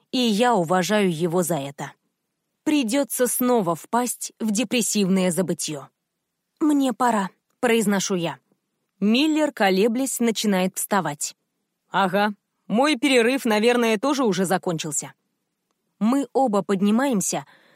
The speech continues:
но я не могу пройти, пока он загораживает путь. Парень просто смотрит на меня, не делая попыток покинуть зал.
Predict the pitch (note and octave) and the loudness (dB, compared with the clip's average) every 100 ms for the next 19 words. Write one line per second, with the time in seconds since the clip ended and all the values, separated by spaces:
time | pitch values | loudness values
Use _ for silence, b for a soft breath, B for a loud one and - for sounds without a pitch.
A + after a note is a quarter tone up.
0 | b A#3+ C4+ B3 C4 B3+ A#3+ A#3 A#3 A3+ | b 0 2 2 2 2 2 0 0 0
1 | G3+ G3 - D4+ - G3+ - B3 B3 G#3+ | 0 0 0 -2 0 -4 0 0 0 0
2 | G#3+ F#3+ F3 F#3 A3 G3+ A3 D#3+ - - | 0 0 0 -2 -4 -4 -10 -8 -10 -12
3 | _ _ _ _ _ _ _ - C4+ C4 | _ _ _ _ _ _ _ -2 0 2
4 | A#3+ G3+ G#3+ A#3 - A3 - G#3+ G#3+ F3+ | 0 -2 0 0 0 -2 0 0 0 -2
5 | E3 F3+ F3+ G3 A#3+ b b b b A#3 | -4 -2 0 0 0 b b b b 0
6 | B3 G#3 G3+ A3 F#3 F3 F3+ - A3+ A3+ | 0 0 2 2 2 0 -2 -2 -4 -2
7 | A3+ - G#3+ - F3 E3+ D3+ D#3 B2 | -4 -2 -4 -2 -2 -2 -2 -6 -6